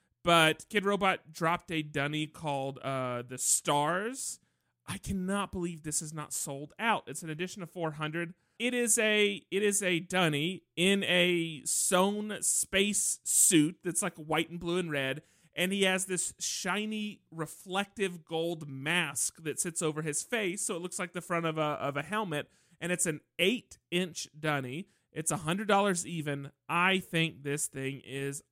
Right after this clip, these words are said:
awesome. It's a edition of four hundred, and it has not sold out. It's been released for several days now.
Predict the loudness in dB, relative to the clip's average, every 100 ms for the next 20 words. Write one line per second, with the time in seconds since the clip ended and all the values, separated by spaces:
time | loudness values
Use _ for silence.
0 | _ -4 2 2 2 0 -4 -14 _ _
1 | -4 -2 0 -2 -2 -2 0 0 0 -6
2 | -4 -2 0 -2 -4 -8 -12 -10 -8 -8
3 | -8 -8 -8 -10 -6 -6 -6 -8 -8 -8
4 | -8 -10 -8 -8 -6 -8 -6 -6 -4 -6
5 | -6 -4 -4 -6 -6 -6